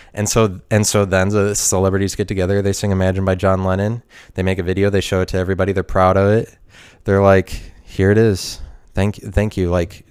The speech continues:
higher status, transcendence. Do you see this? We're singing, singing John Lennon. Why don't we be above it? You know, the celebrities are trying to tell you, like, "Hey, let's be above it. Let's, let's be above it. We're all unified. We're, we're still John." Don't you remember the dream of John Lennon?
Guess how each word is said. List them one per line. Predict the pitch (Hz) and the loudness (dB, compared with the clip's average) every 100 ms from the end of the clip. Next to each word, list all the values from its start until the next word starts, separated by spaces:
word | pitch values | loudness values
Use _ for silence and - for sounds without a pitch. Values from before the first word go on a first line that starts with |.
| _ | _
higher | - 104 104 101 | -4 2 2 2
status, | - 110 107 87 | 2 2 4 0
transcendence. | - 110 101 - 113 92 - | -2 0 0 0 0 0 -4
Do | 101 | -6
you | 92 | -4
see | - | -2
this? | 110 113 - | -2 -2 -6
We're | 104 | -8
singing, | - 110 104 98 _ - - _ _ | -6 -4 -4 -6 _ -20 -20 _ _
singing | - 104 104 | -6 -4 -2
John | 98 104 107 | 0 0 2
Lennon. | 110 95 80 | 0 -2 -4
Why | - 104 | -2 0
don't | 113 | 0
we | 104 | 0
be | 110 | 0
above | 104 107 101 | 2 4 2
it? | 87 | 0
You | 95 | -2
know, | 92 98 | -2 -2
the | 98 95 | -2 -4
celebrities | 110 104 104 101 | -2 -2 -2 -4
are | 98 | -6
trying | 110 | -4
to | 104 | -4
tell | - 107 | 0 0
you, | 104 | 2
like, | 101 - - - | 0 -4 -20 -2
"Hey, | - 117 | 2 2
let's | 117 | 2
be | - 113 | 0 0
above | 101 107 95 | 2 2 0
it. | - - _ _ _ _ - - _ - | -6 -12 _ _ _ _ -20 -20 _ -2
Let's, | 101 104 - - | 0 0 -4 -2
let's | 104 - | -4 -2
be | 117 | -2
above | 104 104 | 2 2
it. | 98 | 2
We're | 101 | 2
all | 101 | 2
unified. | 98 110 98 87 80 80 | 2 0 0 -2 -2 -4
We're, | 95 95 - - - - - | -6 -6 -10 -20 -20 -14 -4
we're | 110 | -2
still | - 127 | 0 -2
John." | 101 104 107 107 - - 110 - | 0 0 0 -2 -8 -14 -12 -2
Don't | 110 | 0
you | 117 | 2
remember | 113 110 110 | 2 2 2
the | 101 | 0
dream | 90 95 107 | -2 -2 0
of | 113 | -4
John | - 104 101 92 | 0 0 2 0
Lennon? | 95 110 120 | 0 0 -2